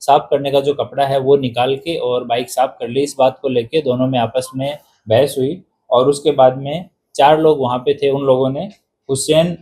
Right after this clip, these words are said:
उर्फे कल्लू, अ, अकबर अली सैयद, ये तीन बत्ती काजी का मैदान सूरत का रहने वाला है।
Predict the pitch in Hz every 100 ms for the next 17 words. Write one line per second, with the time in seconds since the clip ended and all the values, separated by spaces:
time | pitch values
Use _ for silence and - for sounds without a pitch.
0 | - 147 151 156 156 170 - _ - 123
1 | 123 147 240 - _ _ _ _ _ _
2 | _ _ _ - - 117 113 117 117 -
3 | _ _ _ _ _ _ _ _ _ _
4 | _ _ _ _ - 135 135 147 147 139
5 | 147 - 123 131 175 - _ 131 135 147
6 | 147 143 - - 147 151 143 165 160 127
7 | 139 151 151 135 139 147 123 127 - 147
8 | 151 156 156 156 156 190